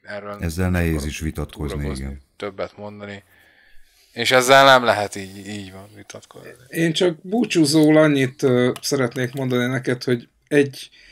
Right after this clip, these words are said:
Speaker 3: ne felejtsd el sose, hogy, ö, honnan indultál.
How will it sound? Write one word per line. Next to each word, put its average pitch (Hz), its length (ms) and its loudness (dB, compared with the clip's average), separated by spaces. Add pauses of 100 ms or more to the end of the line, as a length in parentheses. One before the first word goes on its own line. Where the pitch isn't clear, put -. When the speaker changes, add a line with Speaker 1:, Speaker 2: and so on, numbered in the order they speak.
(300)
Speaker 3:
ne 139 260 2
felejtsd 113 480 0
el 113 120 0
sose, 113 420 -2
hogy, 110 300 -2
ö, 107 280 2 (180)
honnan 107 540 -4 (320)
indultál. 123 840 -2